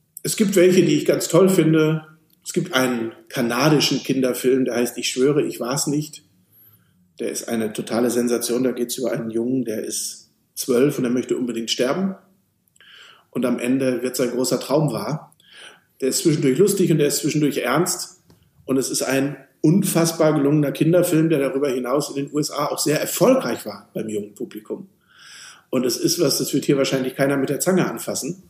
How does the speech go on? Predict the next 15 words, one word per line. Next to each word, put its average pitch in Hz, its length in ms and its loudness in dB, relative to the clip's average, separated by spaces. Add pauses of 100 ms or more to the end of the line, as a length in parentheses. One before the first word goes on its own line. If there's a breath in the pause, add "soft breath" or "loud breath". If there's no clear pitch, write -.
(300 loud breath)
Hm. 95 200 -10 (420 loud breath)
Und 135 180 2
es 147 180 0
gibt 156 440 0
Kinderfilme, 156 720 4
die 135 300 0
im 127 300 -4
Popcorn-Bereich 151 1000 2 (140)
wahnsinnig 151 440 2
gut 180 140 0
funktionieren 147 600 2
und 135 100 0
ein 135 120 -2
großes 147 560 0
Publikum 190 640 2